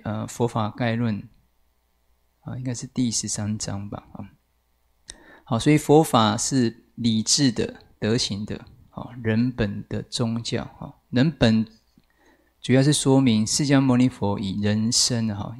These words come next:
以我们人类这个身份，欲界众生的这个身份，修行解脱，所以他所教化的对象基本上还是以人为主了，哈。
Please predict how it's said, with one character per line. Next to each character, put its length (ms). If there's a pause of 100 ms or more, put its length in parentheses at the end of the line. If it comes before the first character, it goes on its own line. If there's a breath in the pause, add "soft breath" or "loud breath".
(120)
以 220
我 100
们 300
人 360
类 160
这 140
个 140
身 320
份， 240
欲 200
界 220
众 240
生 220
的 100
这 100
个 160
身 300
份， 320 (720)
修 240
行 240
解 180
脱， 480
所 160
以 60
他 160
所 220
教 320
化 160
的 60
对 220
象 380
基 180
本 180
上 200
还 80
是 160
以 240
人 240
为 180
主 240
了， 100
哈。 180